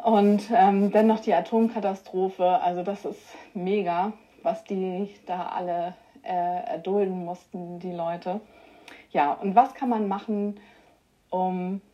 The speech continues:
die Welt ein kleines bisschen besser zu machen? Was ist dein, dein, also was machst du, damit die Welt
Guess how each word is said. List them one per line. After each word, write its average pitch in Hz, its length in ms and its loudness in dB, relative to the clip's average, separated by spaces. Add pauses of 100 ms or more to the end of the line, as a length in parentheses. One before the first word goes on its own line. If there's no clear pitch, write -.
(400)
die 190 100 -6
Welt 180 180 4
ein - 120 -8
kleines 185 340 -10 (300)
bisschen 202 440 -6
besser 349 420 -4
zu - 120 -10
machen? 202 680 -8
Was 240 180 -2
ist 269 200 -8
dein, 302 460 -4 (380)
dein, 254 480 -2 (2000)
also 185 200 -6
was 220 200 -2
machst 226 360 -4
du, 262 260 -6
damit 180 280 -6
die 175 120 -8
Welt 170 260 -4